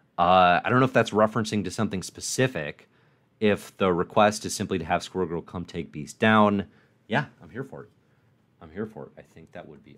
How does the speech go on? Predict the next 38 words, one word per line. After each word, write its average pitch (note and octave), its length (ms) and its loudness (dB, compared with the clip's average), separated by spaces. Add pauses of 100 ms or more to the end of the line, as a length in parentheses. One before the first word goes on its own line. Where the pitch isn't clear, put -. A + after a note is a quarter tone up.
awesome. D2+ 360 -20 (720)
Okay, C3+ 320 4 (240)
uh, C3+ 160 8
the C3 120 2
one D3+ 220 4
book C3+ 220 2
that A2+ 100 2
I A2 60 2
did A2+ 240 -2
wanna A2 180 -2
talk G2+ 240 -4
about E2 320 -8 (500)
is F2 440 -2
X-Men F2+ 260 -8
Red. C#2+ 220 -6 (1500)
Okay, G2+ 380 -4 (480)
um, G2 500 0 (180)
X-Men A2 280 -4
Red's G#2+ 160 0
good. F#2 320 -2 (440)
It F#2+ 140 -2
is, F2+ 400 -4 (540)
I - 40 -12
think, F#2+ 180 -6
unquestionably F#2 680 -4
the E2+ 140 -6
best E2 340 -6
X E2 180 -8
book - 300 -4 (140)
at F#2 120 -12
this F#2 140 -6
point. F#2+ 360 -8
Issue F#2 200 -12
number E2+ 140 -10
twelve E2+ 400 -6
came E2 200 -12
out E2+ 220 -10
last D#2+ 400 -6